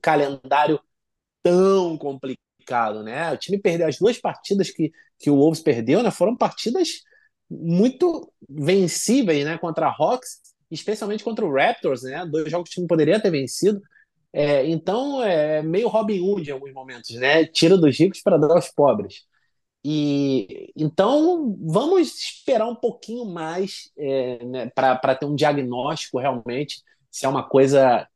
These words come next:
que não é, é sustentável ou é um início ali meio empolgante, como foi do Utah Jazz na temporada passada, guardadas as devidas proporções, mas, de qualquer maneira, é, é, só de, de ver o Anthony Edwards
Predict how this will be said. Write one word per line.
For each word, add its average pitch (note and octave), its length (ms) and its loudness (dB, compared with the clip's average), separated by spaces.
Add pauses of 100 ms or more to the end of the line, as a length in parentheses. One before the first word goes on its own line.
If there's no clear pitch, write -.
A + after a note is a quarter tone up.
que A#2+ 260 -10
não B2+ 220 -2
é, A#2 220 -2
é C3 60 2
sustentável C#3+ 1000 4
ou C#3+ 260 2
é D3 80 2
um D3 100 -2
início C#3 460 -8
ali C3 400 -2
meio C3 300 -6
empolgante, C3+ 880 2 (240)
como F3 240 4
foi E3+ 240 4
do D#3+ 100 4
Utah D#3 240 4
Jazz C3+ 280 -2
na C3+ 120 -8
temporada B2+ 400 -4
passada, E3 380 -4
guardadas C3 340 -4
as B2 100 -6
devidas A#2+ 240 -10
proporções, C3 840 -2 (440)
mas, D3+ 400 2
de F#3+ 80 0
qualquer F#3 320 -2
maneira, F3 480 -2 (260)
é, C#3 320 2
é, - 260 -6
só F#3+ 400 -2
de, G#3+ 160 -6
de C3 260 -12
ver A#2+ 180 2
o C#3+ 120 6
Anthony D3+ 260 2
Edwards B2+ 320 2